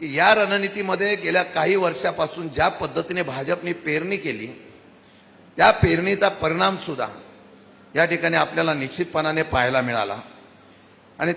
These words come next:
तशा पद्धतीची अनेक आराखडे केल्यामुळे विधानसभेच्या निवडणुकीला आपल्याला पराभव स्वीकारावा लागला, हे आपल्याला स्वीकारावा लागेल.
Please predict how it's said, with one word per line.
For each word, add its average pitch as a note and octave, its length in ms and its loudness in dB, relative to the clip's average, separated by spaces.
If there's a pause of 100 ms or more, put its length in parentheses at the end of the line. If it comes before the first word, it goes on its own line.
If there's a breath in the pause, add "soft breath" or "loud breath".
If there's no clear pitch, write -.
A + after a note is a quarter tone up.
(120)
तशा C#3+ 340 0
पद्धतीची E3+ 800 -6 (760)
अनेक A3 380 2
आराखडे F#3+ 480 4
केल्यामुळे D#3+ 580 0 (920)
विधानसभेच्या E3 880 2
निवडणुकीला C#3+ 760 -4 (680)
आपल्याला D3 380 0
पराभव C3+ 460 0
स्वीकारावा B2+ 520 -2
लागला, A#2+ 280 -4
हे A#2+ 160 -6
आपल्याला A#2 360 -6
स्वीकारावा F#2+ 500 -8
लागेल. F#2 280 -14